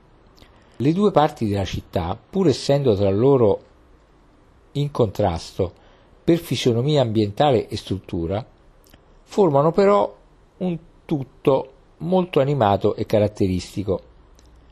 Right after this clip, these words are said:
cui fa da sfondo una bella serie di colli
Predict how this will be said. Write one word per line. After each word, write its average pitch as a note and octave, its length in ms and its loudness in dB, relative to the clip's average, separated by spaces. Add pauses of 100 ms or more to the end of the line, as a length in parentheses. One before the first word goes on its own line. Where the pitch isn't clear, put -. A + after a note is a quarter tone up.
(360)
cui A3 180 2
fa - 420 0
da E3 220 0
sfondo F2+ 720 -4 (1120)
una D3+ 220 2
bella F3 340 4
serie A2+ 320 2
di F#2 100 -4
colli G#2+ 580 2